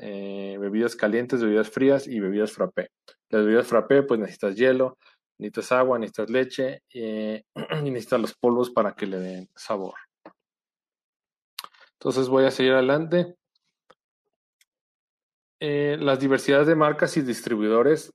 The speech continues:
Los distribuidores online que yo recomiendo, pues, son Amazon y Mercado Libre, son los que más me gustan a mí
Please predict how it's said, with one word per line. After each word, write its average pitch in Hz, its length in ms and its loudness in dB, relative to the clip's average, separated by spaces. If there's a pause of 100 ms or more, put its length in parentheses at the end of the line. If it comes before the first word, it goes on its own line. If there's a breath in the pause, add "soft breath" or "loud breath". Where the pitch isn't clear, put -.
Los 127 260 -2
distribuidores 123 680 2
online 147 520 2
que 120 100 -6
yo 117 140 2
recomiendo, 117 580 -4
pues, 104 140 -6
son 101 200 -10
Amazon 123 480 -6
y 104 60 -6
Mercado 95 360 -4
Libre, 117 280 -2
son 113 160 -8
los 110 100 -10
que 101 140 -8
más 101 180 -6
me 101 120 -6
gustan 101 300 -8
a 95 40 -8
mí 113 320 -6